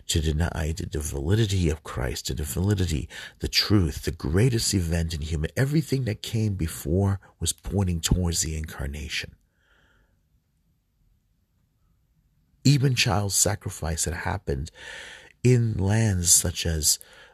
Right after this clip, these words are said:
um, Canaan, even the Jews falling into that was all about stopping the event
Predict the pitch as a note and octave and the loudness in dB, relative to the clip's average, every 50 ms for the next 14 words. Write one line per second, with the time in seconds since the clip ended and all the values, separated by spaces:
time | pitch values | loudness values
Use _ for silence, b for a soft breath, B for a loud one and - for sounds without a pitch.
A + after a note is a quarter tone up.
0 | B - E2 D#2+ D2 C#2+ C2 B1+ B1+ B1 - - _ _ _ _ _ - - - | B -2 0 0 0 0 -2 -2 -4 -6 -6 -8 _ _ _ _ _ -12 -6 -2
1 | - - A#2+ G#2+ G2 E2+ D2 C2 - - A2+ B2+ A#2+ C#3 C3 B2+ C3 C3 - - | 2 4 6 6 6 4 2 0 -2 0 0 0 2 0 -2 -2 -2 -2 -2 0
2 | C#3 D3+ D#3 C#3+ A#2+ F#2+ F2+ - - - - - G2 A2+ A#2 A2 A2 A2 G2+ - | 2 2 4 4 2 0 0 -2 -4 -6 -4 -2 0 0 0 2 0 0 2 2
3 | G2 C#3+ C3 B2 - - G#2+ - D#2+ D2+ - - - - b b b b b b | 2 2 0 0 -2 -2 0 0 0 0 -2 -4 -10 -16 b b b b b b
4 | - G#2 G2+ - - - G#2 G#2+ G#2 G2+ G#2 G2+ F#2+ - - F#2 F2+ - - F2 | -2 0 0 0 0 0 2 2 2 2 0 0 -2 -2 -4 -6 -6 -4 -4 -2
5 | F2 E2 D#2 D2+ D#2+ - - - B B B B B B B B B B B B | -2 -2 -2 -4 -4 -6 -8 -10 B B B B B B B B B B B B
6 | _ - - _ _ - - - - - - G2+ F#2+ G2+ G2 - - G#2 F#2+ F#2 | _ -20 -20 _ _ -4 0 2 2 2 2 0 -2 -2 -4 -2 -2 -2 -2 -2
7 | - F2 E2 E2 D#2+ - - F2+ D#2+ A#1+ - - - | -2 -2 -2 -2 -2 -2 0 0 0 -2 -4 -6 -8